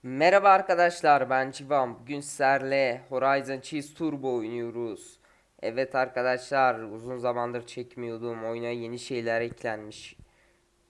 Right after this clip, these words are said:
Onlara bakacağız bugün. Ve arkadaşlar, bugün turnuvaya gireceğiz.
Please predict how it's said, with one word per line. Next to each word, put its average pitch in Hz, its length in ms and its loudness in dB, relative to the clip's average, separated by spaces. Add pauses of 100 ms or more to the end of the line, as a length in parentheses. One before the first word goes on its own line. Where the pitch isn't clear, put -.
(160)
Onlara 120 440 -4
bakacağız 120 600 -4
bugün. 120 440 -10 (960)
Ve 139 100 4
arkadaşlar, 135 920 2
bugün 135 440 -6 (380)
turnuvaya 127 760 0
gireceğiz. 110 720 -8